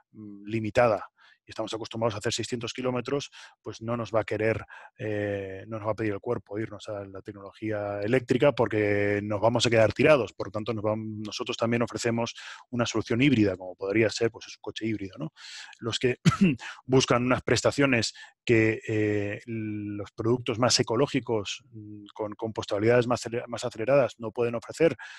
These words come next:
por, por la naturaleza del elemento, eh, buscamos algunas soluciones que puedan encajar mejor en ese tipo de soluciones híbridas. Y ese tipo de soluciones híbridas, vuelvo a decir, nos las piden en el sur de Europa.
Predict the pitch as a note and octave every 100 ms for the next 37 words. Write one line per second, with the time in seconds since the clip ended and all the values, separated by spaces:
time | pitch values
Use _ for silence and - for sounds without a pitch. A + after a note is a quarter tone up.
0 | - _ - G#2+ G2+ - G#2 G2+ G#2 G2
1 | F#2+ G2 G#2+ A#2 A2+ A#2 A#2 A2+ A2+ C#3
2 | - - - _ A2+ G#2 G2 F#2+ G2+ -
3 | A2 A2+ - G2+ A#2 A#2 A#2 A2 - A#2+
4 | A#2 - - - - A2 A2+ A2 A2+ A2+
5 | - A2+ A2 G#2 A2 G#2+ - A2+ G#2+ -
6 | G#2 G#2 A2+ G#2+ G#2 G#2 - G2+ F#2 G#2+
7 | G#2 A2+ G2+ G2 - - - - C3 D3
8 | E3+ E3 E3 D3 C#3 C#3+ C3 C#3 C#3+ D#3
9 | - G#2+ A#2 A#2 A#2 B2+ G#2 F#2+ A#2+ B2
10 | C3+ G#2 - A2+ F#2+ F#2+ - -